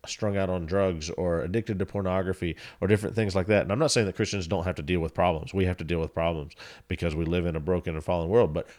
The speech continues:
we can change it. This is what going into, as you go into all the world, we bring the gospel and it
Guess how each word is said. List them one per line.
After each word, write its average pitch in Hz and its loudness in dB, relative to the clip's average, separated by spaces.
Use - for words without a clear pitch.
we 110 2
can 85 -8
change 156 2
it. - -10
This 107 0
is 117 2
what 98 2
going 92 2
into, 95 -2
as 98 0
you 123 -2
go 101 2
into 98 2
all 95 4
the 85 0
world, 85 0
we 110 8
bring 92 2
the 95 0
gospel 110 0
and 98 2
it - -6